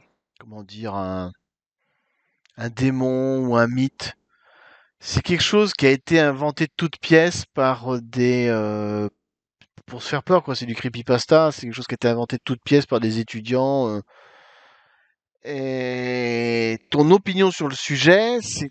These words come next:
que le,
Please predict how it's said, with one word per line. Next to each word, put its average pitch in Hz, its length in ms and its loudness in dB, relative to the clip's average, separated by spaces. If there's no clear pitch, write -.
que 180 440 0
le, 120 1500 -4